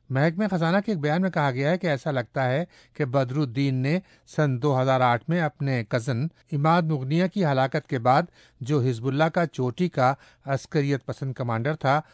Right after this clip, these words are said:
اس کی جگہ لے لی ہے۔ سن دو ہزار گیارہ میں لبنان کے لیے خصوصی ٹریبیونل نے بدر الدین اور حزب اللہ کے تین دوسرے ارکان پر سن دو ہزار پانچ میں اس حملے کا الزام عائد کیا تھا جس میں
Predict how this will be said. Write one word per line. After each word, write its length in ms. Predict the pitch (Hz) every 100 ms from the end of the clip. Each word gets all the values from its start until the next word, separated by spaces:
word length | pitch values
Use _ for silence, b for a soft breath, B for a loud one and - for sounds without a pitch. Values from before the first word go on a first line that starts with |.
| b -
اس 140 | 143
کی 180 | - 135
جگہ 260 | 120 123
لے 280 | 123 113 120
لی 220 | 131 123 92
ہے۔ 120 | 110 95 _ _ _ -
سن 160 | 185
دو 100 | 196
ہزار 160 | 208 214
گیارہ 260 | 170 170 196
میں 120 | 208
لبنان 380 | 175 143 165 180
کے 120 | 180
لیے 220 | 156 160
خصوصی 540 | - 143 160 147 160 131 b b
ٹریبیونل 420 | - 135 139 160 165
نے 220 | 165 214 - _ -
بدر 280 | 135 147 175
الدین 360 | 170 165 208
اور 200 | 202 160
حزب 260 | 135 131 131
اللہ 220 | 147 180
کے 120 | 180 165
تین 360 | - 175 143 b b b
دوسرے 480 | 127 135 170 - 190
ارکان 400 | 139 123 135 135
پر 140 | 131 180 -
سن 220 | 156 127
دو 120 | 135
ہزار 200 | 127 135
پانچ 280 | 120 127 135
میں 160 | 156 190 b b b
اس 200 | 214 180 -
حملے 240 | 143 185
کا 120 | 202
الزام 340 | 165 135 139 135
عائد 160 | 123
کیا 200 | 120 143
تھا 120 | 127 196
جس 240 | 175 -
میں 180 | 151